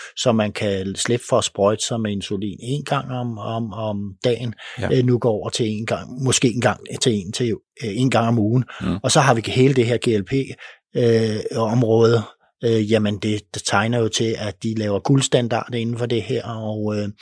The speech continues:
Speaker 1: der kommer en tablet, som, eller der er kommet en tablet, som bliver rullet ganske kraftigt ud de kommende år, og så er der data inden for fedme. Jeg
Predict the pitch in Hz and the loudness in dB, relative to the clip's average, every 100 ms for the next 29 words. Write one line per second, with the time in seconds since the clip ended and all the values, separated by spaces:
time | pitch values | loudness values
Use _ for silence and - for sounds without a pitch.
0 | - - - - 110 - 110 110 107 107 | -14 -14 -8 -4 -2 -2 -2 -4 -4 -4
1 | 107 113 127 - 127 113 110 104 98 98 | 0 2 2 2 2 2 0 0 -2 0
2 | 104 131 135 123 123 - 117 113 110 - | 2 2 2 2 2 2 2 2 2 0
3 | 113 104 - - - 117 98 101 101 104 | -2 -2 -6 -18 -4 -2 0 -2 -2 -2
4 | 95 98 98 107 104 113 - 104 95 - | -4 -4 -2 -2 -2 -4 -4 -4 -2 -4
5 | 104 87 107 - 101 101 101 98 90 90 | -4 -4 -6 -4 -2 -2 -4 -4 -6 -6
6 | 95 110 104 101 98 98 - 104 101 110 | -2 0 0 -2 -4 -4 -4 -4 -6 -8
7 | 104 101 98 107 - 95 | -8 -6 -6 -8 -10 -10